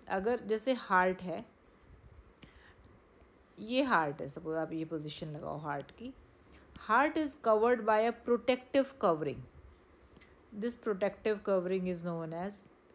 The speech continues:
pericardium। ठीक है, अब हम पेरिकार्डियम देखते हैं कैसा होता है।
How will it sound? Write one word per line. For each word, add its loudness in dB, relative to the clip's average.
pericardium। -6
ठीक -6
है, -6
अब -6
हम -2
पेरिकार्डियम 2
देखते -2
हैं -8
कैसा -2
होता -6
है। -6